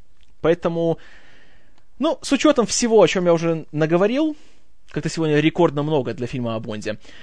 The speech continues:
э, я ставлю фильму шесть баллов из десяти.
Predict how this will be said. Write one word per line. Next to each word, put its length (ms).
э, 300
я 180
ставлю 240
фильму 680
шесть 500
баллов 320
из 160
десяти. 480